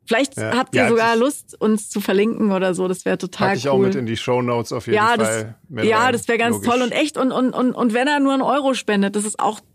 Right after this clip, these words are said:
Speaker 1: wahnsinnig toll. Und, äh, wir würden uns wahnsinnig freuen, weil, ähm, ja, dem Verein geht's natürlich wie allen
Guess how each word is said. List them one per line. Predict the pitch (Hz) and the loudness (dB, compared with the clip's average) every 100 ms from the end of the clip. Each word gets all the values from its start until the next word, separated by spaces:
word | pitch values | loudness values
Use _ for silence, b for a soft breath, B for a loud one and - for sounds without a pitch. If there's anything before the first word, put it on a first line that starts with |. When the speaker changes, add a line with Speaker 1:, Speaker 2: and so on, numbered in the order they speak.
| - | -4
Speaker 1:
wahnsinnig | 175 175 170 165 | -2 0 -2 -4
toll. | - 156 151 196 - | -6 -4 -2 -4 -4
Und, | 196 196 - - | 0 0 -2 -6
äh, | - 202 202 196 B B B _ - | 0 2 0 -2 B B B _ -4
wir | 208 190 | -2 2
würden | 220 240 | 2 2
uns | 214 220 | 2 0
wahnsinnig | 196 208 226 220 - | 2 2 2 0 -2
freuen, | - 196 233 247 208 | -2 0 2 0 0
weil, | 202 208 202 - | 2 4 2 0
ähm, | 202 202 202 196 | 0 2 2 0
ja, | 220 302 170 | 0 0 2
dem | 190 | 0
Verein | 196 190 185 208 | 0 0 2 2
geht's | 214 202 - | 0 -2 -2
natürlich | 196 214 220 202 - | -2 0 0 0 2
wie | 202 196 - - | 2 2 -2 -2
allen | 196 247 233 208 190 175 | 2 2 4 2 0 -2